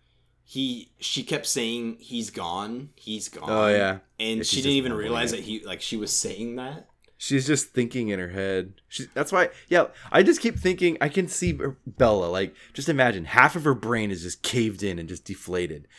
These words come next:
Speaker 2: Just imagine her face, how weird it would look. And that's just how she's acting right <laughs> now. She's just, "Blah, he's gone? He's gone?" And then on, the whole time in her head, she's just kind of participating in life, but she can barely even,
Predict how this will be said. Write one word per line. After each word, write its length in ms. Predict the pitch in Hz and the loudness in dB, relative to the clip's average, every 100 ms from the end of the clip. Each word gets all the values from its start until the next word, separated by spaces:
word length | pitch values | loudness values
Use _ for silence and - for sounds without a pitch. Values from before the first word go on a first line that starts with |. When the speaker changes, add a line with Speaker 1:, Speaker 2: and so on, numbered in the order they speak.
| - | -20
Speaker 2:
Just 300 | - 127 - | -10 -10 2
imagine 400 | 151 135 147 180 | 4 8 6 6
her 160 | 170 143 | 2 2
face, 360 | - 120 92 | 2 0 0
how 140 | - 113 | 0 -2
weird 320 | 101 107 107 | 0 -2 0
it 40 | |
would 200 | 90 82 | -2 -4
look. 240 | 82 80 - - - - _ | -8 -12 -16 -20 -20 -20 _
And 80 | 107 | 0
that's 160 | 127 127 | 0 0
just 120 | 143 | 0
how 100 | 151 | 2
she's 240 | 143 120 | 2 0
acting 320 | 107 101 87 80 | 2 2 -2 -14
right 180 | 80 - | -10 -8
<laughs> 140 | - | -2
now. 220 | 143 131 - - - | 0 -2 -8 -20 -20
She's 240 | - 120 107 | -12 -12 -8
just, 380 | 113 - 80 - | -8 -10 -16 -10
"Blah, 560 | 104 113 101 101 98 95 | -2 0 0 -2 -4 -6
he's 280 | 95 - - | -8 -14 -12
gone? 680 | 101 90 95 110 139 165 208 _ _ _ _ _ _ | -8 -6 -6 -6 -6 -10 -14 _ _ _ _ _ _
He's 320 | 107 98 - | -10 -10 -14
gone?" 720 | - 101 90 98 123 147 196 - | -12 -8 -6 -6 -6 -6 -10 -8
And 100 | 101 | -4
then 120 | 104 | -2
on, 240 | - 120 - | 0 -2 2
the 120 | 123 | 2
whole 220 | 127 147 | 6 6
time 280 | 143 135 123 | 6 4 4
in 80 | 107 | 2
her 220 | 110 107 | -2 -2
head, 240 | 110 101 92 | 0 0 0
she's 220 | 107 101 | -8 -8
just 180 | 101 - _ _ _ _ _ _ _ _ | -12 -14 _ _ _ _ _ _ _ _
kind 280 | - 104 110 | -10 -4 -4
of 100 | 135 | -4
participating 680 | - 143 151 139 147 151 147 | -2 -2 -2 -8 0 0 0
in 120 | 139 | -4
life, 260 | 113 113 143 | -2 0 -2
but 120 | 95 | -6
she 100 | - 104 | -10 -10
can 100 | 90 | -4
barely 320 | 104 110 107 | 0 0 0
even, 320 | 104 98 82 | -2 -4 -6